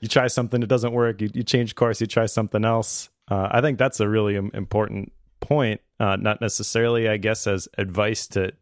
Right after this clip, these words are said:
to you, but, uh, generally speaking, you know, to the topic of being willing to jettison things. I think it was last episode, David, we talked about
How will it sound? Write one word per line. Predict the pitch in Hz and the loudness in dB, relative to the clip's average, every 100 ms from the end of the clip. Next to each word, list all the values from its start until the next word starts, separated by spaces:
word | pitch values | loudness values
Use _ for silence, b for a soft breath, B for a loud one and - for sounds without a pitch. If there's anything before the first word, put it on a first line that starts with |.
| - | -6
to | 107 | -4
you, | 101 101 120 156 160 | -2 0 0 0 0
but, | 110 101 _ b b b b | 0 0 _ b b b b
uh, | 104 98 95 - | -2 -2 -2 -6
generally | 92 120 123 120 110 | -2 0 2 0 -2
speaking, | - 123 123 110 104 101 98 _ _ | -2 -2 0 0 0 -2 -6 _ _
you | 107 | -6
know, | 101 | -4
to | 107 | -2
the | 104 | 0
topic | - 131 135 117 110 | 2 2 2 0 2
of | 107 101 95 - _ _ _ | 0 0 -6 -14 _ _ _
being | 120 123 113 | 0 2 2
willing | 110 120 113 | 2 0 -2
to | 101 | -4
jettison | 87 98 113 - 98 95 | 0 0 0 -2 -6 -6
things. | 107 101 101 | -6 -6 -6
I | 113 | -4
think | 139 | -4
it | - | -4
was | 104 95 | -4 -2
last | 110 - 104 | -2 -2 -6
episode, | 110 - 107 98 | -6 -4 -4 -4
David, | 104 98 | -4 -4
we | 101 | -4
talked | - 101 - | -2 -4 -4
about | 95 101 - | -2 -2 -2